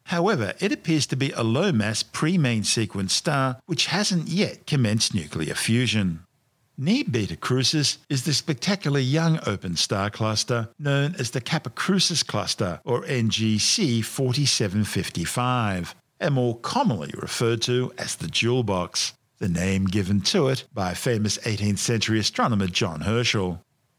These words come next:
Open star clusters are groups of stars which were originally all born at the same time out of the same collapsing molecular gas and dust cloud. Although somewhat still gravitationally bound to each other,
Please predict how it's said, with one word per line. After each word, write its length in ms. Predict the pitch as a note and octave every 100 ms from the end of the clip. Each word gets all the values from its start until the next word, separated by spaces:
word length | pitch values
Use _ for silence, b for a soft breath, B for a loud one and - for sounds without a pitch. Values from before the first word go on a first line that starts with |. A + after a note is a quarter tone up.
| _
Open 280 | A3 B3+ B2
star 340 | - - F#2+ F2
clusters 640 | A2 A2+ A2+ B2+ A#2+ G#2+ -
are 80 | A#2+
groups 320 | D3+ G#3 -
of 100 | D#3+
stars 520 | - C#3+ G#2 F2 F#2
which 180 | A#2+ -
were 180 | B2 A#2
originally 380 | C3 A2+ A#2 A#2
all 200 | B2 G3
born 280 | A3 C3 A2+
at 80 | G#2+
the 100 | F#2
same 420 | - B2 G2 G2
time 580 | - - F#3 A#2+ F#2+ G2+ -
out 160 | A#2
of 80 | A2+
the 80 | A2
same 400 | - C3+ C3 D#3+
collapsing 580 | - C3+ A2 - C3+ B2+
molecular 440 | G2+ F2 - A2+
gas 360 | G#2+ D#2+ - F#2+
and 100 | E2+
dust 300 | A2 B2 -
cloud. 420 | G#2 F2+ E2+ E2 - _ _ _ _ -
Although 360 | - F3 F#3+ F3+
somewhat 540 | - E3+ E3 D3 D3
still 320 | - - D3
gravitationally 800 | A#2+ B2+ A2+ A2+ A2+ G2 G2 F#2+
bound 280 | F#2 A2+ G#2+
to 120 | F#2+
each 200 | F#2+ -
other, 380 | F3 D3 A#2+ B2